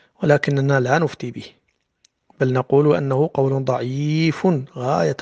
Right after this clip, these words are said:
في الضعف، لأن الأحاديث الوا-، الحديث الوارد في ذا-، في الباب شاذ قطعًا يقينًا،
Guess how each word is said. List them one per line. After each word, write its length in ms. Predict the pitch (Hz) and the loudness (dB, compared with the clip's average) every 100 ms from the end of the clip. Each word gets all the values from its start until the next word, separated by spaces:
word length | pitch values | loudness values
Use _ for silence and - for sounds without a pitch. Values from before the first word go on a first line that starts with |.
| 135 | -8
في 100 | - | -6
الضعف، 400 | 67 170 - - | 0 2 0 -2
لأن 200 | 147 131 | -10 -8
الأحاديث 520 | 64 - - 139 135 | -8 -6 -6 -4 -4
الوا-، 240 | 135 139 143 | -2 0 0
الحديث 400 | - 147 151 147 | 0 2 0 2
الوارد 300 | 143 131 - | 0 0 -4
في 100 | 131 | -6
ذا-، 140 | 143 | -6
في 100 | - | -8
الباب 320 | 135 151 214 - - - | 0 0 0 -6 -20 -16
شاذ 280 | - 175 131 | -4 2 2
قطعًا 420 | - - - 120 127 | 0 -8 -8 -12 -12
يقينًا، 420 | 131 160 139 | -10 -6 -6